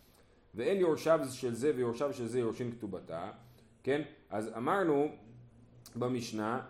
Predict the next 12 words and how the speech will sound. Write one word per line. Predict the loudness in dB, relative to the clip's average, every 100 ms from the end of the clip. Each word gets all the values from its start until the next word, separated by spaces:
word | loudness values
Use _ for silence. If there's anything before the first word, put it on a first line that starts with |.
| -16 -20
שהיורשים | -4 0 4 4 2 -2 0 4 4 2 -2
של | -6 0 2 2 -2
הבעל | -4 2 4 4
הראשון | 4 0 0 0 0 -2
והיורשים | -4 -2 -2 -4
של | -2 -2
הבעל | 0 2
השני | 0 -2 -2 -2 -4 -10 -14 -4
לא | 2
יורשים | 4 4 0 -2
את | -2
כתובתה. | -4 -2 0 -2 -2 -2